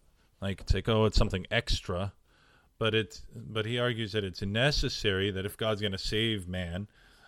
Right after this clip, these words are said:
uh, so it's necessary consequently,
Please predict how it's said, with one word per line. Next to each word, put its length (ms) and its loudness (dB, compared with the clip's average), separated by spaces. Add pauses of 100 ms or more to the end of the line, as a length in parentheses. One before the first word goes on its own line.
(120)
uh, 300 -4 (140)
so 180 -8
it's 260 -2
necessary 580 -2 (180)
consequently, 800 -2